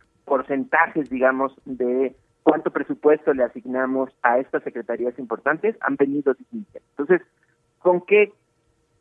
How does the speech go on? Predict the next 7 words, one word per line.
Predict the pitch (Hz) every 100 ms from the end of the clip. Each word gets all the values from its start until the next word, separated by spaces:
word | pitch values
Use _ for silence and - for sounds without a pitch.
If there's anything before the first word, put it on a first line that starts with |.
| _
instrumentos, | 175 160 - 156 160 165 165 -
con | 143
qué | 151
personas | 156 151 - 147 143 -
vas | 139 165
a, | 135
digamos, | - 135 139 -